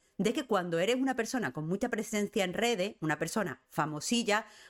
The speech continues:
una persona, eh, con, con presencia fuerte en redes sociales, un personaje literario,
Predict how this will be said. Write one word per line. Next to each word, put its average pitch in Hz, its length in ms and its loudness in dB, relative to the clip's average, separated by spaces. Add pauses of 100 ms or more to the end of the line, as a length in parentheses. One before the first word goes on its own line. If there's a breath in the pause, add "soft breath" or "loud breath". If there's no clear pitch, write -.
una 185 160 2
persona, 190 580 0
eh, 120 460 -2
con, 147 260 -2
con 135 560 -4
presencia 208 640 0
fuerte 202 440 0
en 139 100 -4
redes 165 200 0
sociales, 220 520 0
un 143 100 -12
personaje 160 480 -2
literario, 214 600 2